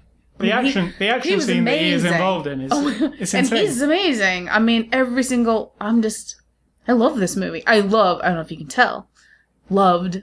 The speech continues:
Speaker 2: this movie, even though it portrays a very dark side of the male gender, <laughs> the way that males can operate things.
Speaker 1: But the, um, yeah, you, I, you can def-,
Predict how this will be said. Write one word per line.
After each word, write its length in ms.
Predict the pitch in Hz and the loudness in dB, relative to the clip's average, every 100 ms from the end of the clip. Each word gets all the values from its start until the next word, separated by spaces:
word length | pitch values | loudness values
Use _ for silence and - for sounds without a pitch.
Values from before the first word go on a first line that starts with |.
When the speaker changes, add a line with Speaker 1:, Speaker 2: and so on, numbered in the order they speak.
| - | -4
Speaker 2:
this 280 | 185 180 208 | -2 -2 -2
movie, 320 | 208 185 233 | -2 -2 -2
even 200 | 208 220 | 2 2
though 220 | 208 202 | 4 4
it 260 | 180 170 - _ _ | 2 0 -8 _ _
portrays 460 | 214 180 202 185 175 | -6 -2 2 2 2
a 60 | |
very 400 | 175 175 180 165 | 2 2 2 -2
dark 400 | 170 175 170 160 | -6 -2 0 0
side 340 | - 185 175 170 | 0 0 2 0
of 220 | 165 170 | -4 -6
the 240 | 170 175 - _ _ _ _ _ _ _ _ _ _ _ | -12 -12 -14 _ _ _ _ _ _ _ _ _ _ _
male 600 | 180 175 165 151 156 170 - - | -2 0 0 -2 -4 -8 -14 -10
gender, 400 | - 170 175 240 | -2 0 0 0
<laughs> 260 | 294 285 - 392 415 330 | 0 0 0 0 2 0
the 120 | 311 247 | 0 2
way 140 | 226 | 0
that 160 | 240 254 | 0 0
males 720 | 269 277 277 285 285 254 226 | 0 0 0 0 0 -2 -2
can 340 | - 254 220 214 - 233 - | -2 0 0 -4 -14 -6 -4
operate 520 | - 190 180 170 - | -2 2 2 2 -2
things. 560 | 160 147 151 196 - - _ _ _ - | -4 -2 -4 -6 -10 -20 _ _ _ -4
Speaker 1:
But 120 | 180 | -2
the, 180 | 180 180 | 2 2
um, 280 | 175 160 - _ _ - _ _ _ | 0 -4 -12 _ _ -20 _ _ _
yeah, 180 | 190 175 | 0 0
you, 220 | 160 233 | 2 0
I, 200 | 220 247 | 0 0
you 140 | - 214 | 0 0
can 180 | 208 202 | 2 2
def-, 200 | 208 | 0